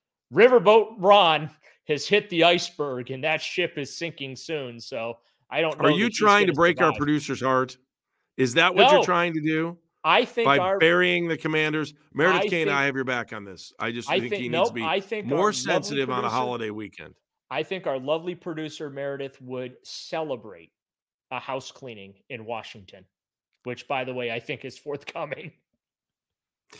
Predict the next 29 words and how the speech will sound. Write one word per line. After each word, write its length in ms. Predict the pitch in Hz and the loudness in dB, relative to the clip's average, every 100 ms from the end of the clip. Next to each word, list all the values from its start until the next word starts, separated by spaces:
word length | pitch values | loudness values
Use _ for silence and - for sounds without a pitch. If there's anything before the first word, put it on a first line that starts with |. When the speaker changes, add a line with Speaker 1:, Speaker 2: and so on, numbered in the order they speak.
| - - - - | -20 -20 -16 4
Speaker 2:
All 160 | 165 165 | 6 6
right, 220 | 147 143 | 4 0
well, 180 | 143 170 | -2 2
I 140 | 185 | 2
gotta 200 | 208 180 | 4 0
go 120 | 156 | -2
clean 240 | 135 156 135 | -6 -6 -4
house 200 | 135 123 | -4 -6
before 260 | - 131 | -4 -2
I 120 | 139 151 | 0 -2
get 180 | 139 | -4
home. 240 | 127 127 120 _ - | -4 -6 -8 _ -6
Uh, 260 | 127 143 139 127 | -2 0 -2 -6
Derry, 340 | 156 165 165 143 - | -2 -2 -4 -8 -12
uh, 80 | 110 92 | -14 -12
Derry, 280 | 107 98 92 _ _ - | -12 -12 -14 _ _ -20
Daryl, 640 | 101 156 180 185 196 240 - _ _ _ - | -4 2 4 4 2 -2 -8 _ _ _ -6
Merry 340 | 151 151 139 | -2 -2 -4
Christmas. 520 | - 147 - 120 120 | -4 -6 -4 -10 -8
That's 180 | 117 - | -10 -10
what 80 | 110 | -10
happens, 240 | 101 92 | -12 -16
Mary 400 | 101 104 98 92 | -12 -10 -10 -14
and 140 | 82 82 | -18 -20
Daryl 280 | 92 87 78 | -18 -16 -16
at 60 | 80 | -20
the 40 | - | -20
same 240 | 80 78 | -20 -20
time. 180 | - | -20